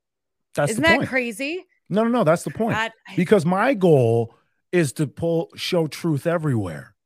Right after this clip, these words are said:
Speaker 1: My goal is to expose everything, not just these evil Satanist, you know,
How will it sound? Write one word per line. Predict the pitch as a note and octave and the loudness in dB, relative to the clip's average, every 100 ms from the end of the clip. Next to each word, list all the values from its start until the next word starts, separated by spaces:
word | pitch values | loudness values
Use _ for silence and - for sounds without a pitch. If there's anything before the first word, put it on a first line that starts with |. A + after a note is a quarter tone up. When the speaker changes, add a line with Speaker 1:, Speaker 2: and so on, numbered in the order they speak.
| _ _ _ _ | _ _ _ _
Speaker 1:
My | D#3 F#3+ C4+ | -4 -2 -2
goal | F#3 F3+ D3+ C#3 | 2 4 4 2
is | B2 - | 0 -4
to | C3 B2 | -4 -4
expose | - - B2 A2 G#2+ F2 - _ _ - | -6 -4 -2 -2 -4 -8 -18 _ _ -2
everything, | G#3+ D#3 A2 F#2 F#2+ E2 - _ _ | 0 0 -6 -8 -14 -18 -20 _ _
not | A#3+ D#4 | -2 -2
just | F#3+ G3 F3+ | 0 -2 0
these | F3+ D3+ - | 0 -2 -2
evil | E3 D#3+ D3 C#3 B2+ | -4 -2 0 0 -2
Satanist, | - C#3+ C#3 B2+ A#2+ A2 - _ _ _ | -4 -4 -4 -4 -6 -6 -14 _ _ _
you | D3 | -4
know, | A#2+ G2 F#2 | -4 -6 -12